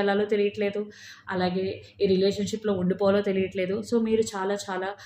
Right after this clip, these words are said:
లో ఎనర్జీలో అయితే ఉన్నారు. ఒకసారి ఇక్కడ డెత్ కార్డుని క్లారిఫై చేద్దాం. See, నేను ఏదైతే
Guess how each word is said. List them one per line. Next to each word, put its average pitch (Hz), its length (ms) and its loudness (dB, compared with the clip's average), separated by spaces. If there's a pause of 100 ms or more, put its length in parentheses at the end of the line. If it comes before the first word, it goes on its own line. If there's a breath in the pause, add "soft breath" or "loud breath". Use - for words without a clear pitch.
(260 loud breath)
లో 208 80 8 (160)
ఎనర్జీలో 196 200 2 (200)
అయితే 190 240 -2
ఉన్నారు. 160 280 -4 (760 loud breath)
ఒకసారి 247 340 0
ఇక్కడ 247 220 4
డెత్ 202 240 0
కార్డుని 220 280 2
క్లారిఫై 180 400 -2
చేద్దాం. 165 300 -8 (1700)
See, 285 120 -4 (420)
నేను 214 200 -2
ఏదైతే 208 260 4